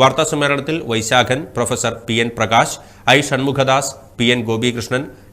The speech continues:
ജേക്കബ് ബെഞ്ചമിൻ എന്നിവർ സംസാരിച്ചു. തൃശൂർ സാഹിത്യ അക്കാദമിക്കെതിരെ സുകുമാർ അഴീക്കോട് സ്മാരക സമിതി രംഗത്ത്. സുകുമാർ അഴീക്കോടിന്റെ ജന്മ ഓർമ്മ ദിനത്തിൽ അക്കാദമിയിലെ ചിത്രശാല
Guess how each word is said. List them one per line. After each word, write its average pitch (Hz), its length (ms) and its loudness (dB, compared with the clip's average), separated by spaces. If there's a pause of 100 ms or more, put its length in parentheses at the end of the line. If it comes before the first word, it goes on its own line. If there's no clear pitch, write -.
(140)
ജേക്കബ് 131 400 2
ബെഞ്ചമിൻ 123 360 -2 (140)
എന്നിവർ 104 240 -2 (180)
സംസാരിച്ചു. 90 420 -6 (2000)
തൃശൂർ 202 320 6
സാഹിത്യ 175 340 4
അക്കാദമിക്കെതിരെ 127 640 2 (200)
സുകുമാർ 147 380 0 (100)
അഴീക്കോട് 127 480 0
സ്മാരക 120 460 4
സമിതി 110 260 -2 (100)
രംഗത്ത്. 95 280 -2 (220)
സുകുമാർ 123 340 2
അഴീക്കോടിന്റെ 127 480 0 (120)
ജന്മ 120 300 -2
ഓർമ്മ 139 280 2
ദിനത്തിൽ 107 300 -2 (220)
അക്കാദമിയിലെ 131 580 2 (240)
ചിത്രശാല 120 640 0